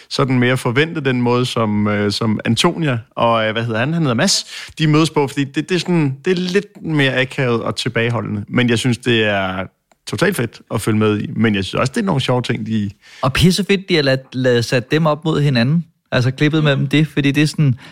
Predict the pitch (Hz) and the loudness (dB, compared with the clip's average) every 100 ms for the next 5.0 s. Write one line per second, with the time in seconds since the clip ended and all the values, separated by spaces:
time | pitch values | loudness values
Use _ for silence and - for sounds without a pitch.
0 | _ - 165 160 139 151 147 139 139 143 | _ 0 2 2 2 2 2 2 2 0
1 | - 123 131 147 - _ - 135 139 143 | -2 -2 0 -2 -6 _ -6 0 2 0
2 | - 165 170 165 147 139 135 147 139 143 | 0 -2 0 0 2 2 0 -4 0 -2
3 | 143 165 196 190 147 - 117 104 - 113 | 2 2 2 2 -4 -2 -2 -2 -4 -6
4 | 110 131 123 135 143 139 151 160 123 | -2 0 0 0 -2 -2 0 2 2